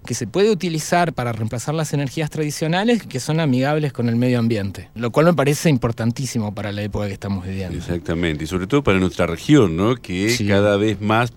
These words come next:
Speaker 2: teniendo en cuenta la geografía, las dificultades, en esto de que la población se va cada vez más hacia las montañas y demás, las dificultades cada vez más de lo que son las energías tradicionales.
Speaker 1: Bueno, y la necesidad de cuidar el ambiente en el que estamos, sobre todo nosotros que tenemos este paisaje
Speaker 2: Ujú.
Speaker 1: tan lindo y que es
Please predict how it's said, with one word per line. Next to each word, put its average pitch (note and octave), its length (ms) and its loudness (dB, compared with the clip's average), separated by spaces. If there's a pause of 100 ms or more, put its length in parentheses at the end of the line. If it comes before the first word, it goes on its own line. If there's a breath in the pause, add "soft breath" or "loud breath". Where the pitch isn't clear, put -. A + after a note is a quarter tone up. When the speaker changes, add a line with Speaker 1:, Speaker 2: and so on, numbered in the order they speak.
(160)
Speaker 2:
teniendo E2+ 500 -2
en F#2+ 60 2
cuenta G#2 320 2
la F2+ 160 -2
geografía, F#2+ 920 2
las D#2+ 120 -4
dificultades, F#2 840 0
en D#2 100 -8
esto E2+ 180 -4
de D#2+ 100 -2
que D2+ 60 -8
la D2+ 80 -4
población D#2 420 -2
se - 100 -4
va F2+ 140 2
cada E2+ 220 0
vez E2+ 120 0
más F2+ 200 -2
hacia E2 200 -4
las D2 120 -4
montañas E2+ 680 2
y E2 60 0
demás, F#2+ 320 0
las E2 100 0
dificultades F#2+ 720 2
cada G2 140 2
vez G2 100 0
más A2+ 140 2
de B2 60 2
lo G2+ 100 0
que E2 80 -4
son F#2+ 140 -2
las F#2 160 -2
energías E2+ 840 -2
tradicionales. D#2+ 840 0
Speaker 1:
Bueno, C3+ 180 2
y A#2 60 2
la A#2 140 0
necesidad B2 500 -4
de G#3 100 -2
cuidar B2+ 400 -2
el C#3 120 -2
ambiente B2 420 -2
en C3+ 80 2
el A2 140 -2
que G#2+ 80 -10
estamos, C3 340 0
sobre G#2 200 -6
todo B2 140 -6
nosotros C#3 400 -2
que G#2 120 -6
tenemos A2+ 380 -4
este - 220 -6
paisaje B2+ 420 -4
Speaker 2:
Ujú. A#2+ 80 -6
Speaker 1:
tan A2+ 200 -2
lindo E3 260 0
y G2 120 -4
que G#2 140 -8
es G2 60 -12